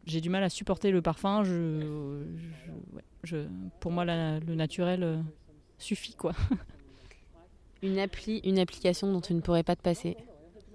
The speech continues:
Speaker 1: Ah oui, alors ça, c'est mon grand truc aussi. Euh, bah, j'aimerais bien les supprimer toutes de mon téléphone. <laughs>
Speaker 2: Ouais.
Speaker 1: De la même façon que je reviens à l'argentique. Ouais, je suis un peu old school sur tout ça. Euh, j'ai du mal avec, euh...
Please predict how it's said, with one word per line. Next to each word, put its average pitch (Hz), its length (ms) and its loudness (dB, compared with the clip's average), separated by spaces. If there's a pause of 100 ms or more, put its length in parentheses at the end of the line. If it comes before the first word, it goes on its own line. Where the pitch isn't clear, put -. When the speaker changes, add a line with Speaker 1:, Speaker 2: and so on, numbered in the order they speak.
(280)
Speaker 1:
Ah 170 40 2
oui, 165 120 4
alors 151 120 2
ça, 196 120 0
c'est 196 100 -2
mon 175 140 4
grand 170 160 4
truc 185 240 2
aussi. 202 320 0
Euh, 160 520 2
bah, 165 120 2
j'aimerais 160 240 2
bien 190 100 2
les 196 80 4
supprimer 180 380 2
toutes - 260 -2
de 175 60 2
mon 175 120 4
téléphone. 190 460 6 (600)
<laughs> 165 80 -2 (1080)
Speaker 2:
Ouais. 185 180 2
Speaker 1:
De 196 60 2
la 233 80 8
même 226 160 6
façon 247 280 8
que 247 100 6
je 202 80 2
reviens 208 240 6
à 202 40 6
l'argentique. 202 520 4
Ouais, 214 140 6
je - 40 2
suis 240 100 4
un 226 60 8
peu 269 160 6
old 247 180 10
school 254 320 6
sur - 180 2
tout 190 100 -2
ça. 202 260 4
Euh, 185 200 6
j'ai 165 160 0
du 160 120 0
mal 165 240 4
avec, 156 280 -2
euh... 151 260 -6